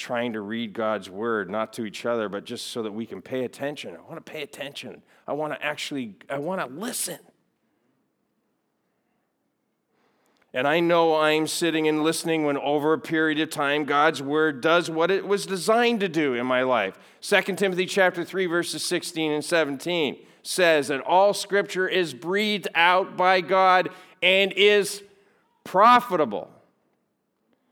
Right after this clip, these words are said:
What's it profitable for? It's profitable for teaching. That's instruction. So when's the last time you were reading God's word on your own and you were instructed by the Holy Spirit?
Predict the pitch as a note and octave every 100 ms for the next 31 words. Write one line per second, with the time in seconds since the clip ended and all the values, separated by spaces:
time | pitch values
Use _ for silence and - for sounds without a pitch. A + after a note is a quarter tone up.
0 | _ _ D#3+ G#3+ - A#3 - B3 B3+ A3+
1 | G3+ E3 D3 B2+ C#3 G#2 F2+ F3 E3+ F3
2 | F3+ F3+ F3+ G3 F3 E3+ G#3 G#3 G#3 -
3 | C4 A#3 - D3 A#2+ D3+ D#3+ F#3 F#3 -
4 | - A#3 F#3+ - - B2+ - - _ _
5 | _ _ _ _ _ _ _ _ _ _
6 | _ _ _ _ - F3 A3+ D4+ A#3 B3+
7 | B3 B3 A#3 - A#3+ A#3+ G3+ F#3+ A#3 G#3
8 | A3 B3 A#3+ F#3+ A3 A#3 G3 F3 A3 A#3
9 | G#3+ G3 F#3 F#3 A3 G#3 F#3+ E3+ F#3 G#3
10 | A#3 G3+ F#3 F#3 F3 D3 - - - B3
11 | D4+ - - D3+ G2+ G2 - _ _ _
12 | E3 F3 F#3+ G#3 G3 - - F#3 D3+ G#2+